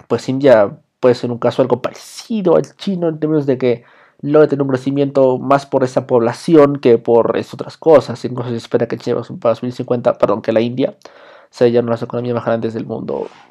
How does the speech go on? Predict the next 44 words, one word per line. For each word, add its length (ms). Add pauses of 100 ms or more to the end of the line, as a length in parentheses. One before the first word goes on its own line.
entonces 360
top 160
cinco 320 (520)
en 140
términos 300
de 80
P 100
B 120
I. 180 (680)
Entonces, 520
bueno, 360
esos 180
son 100
los 120
países 320
que 120
van 200
a, 280 (200)
más, 120
más 140
afectados. 580
Recapitulamos: 920
en 100
Latinoamérica 540
tenemos 340
a 60
Perú, 440
Brasil, 420
Argentina, 580 (300)
y 320
hay 140
más 180
que 120
realmente 340
pueden 220
entrar 180
en 80
este, 180
en 280
este 180
ranking. 380 (600)
Bueno, 280
ya 160
Venezuela 800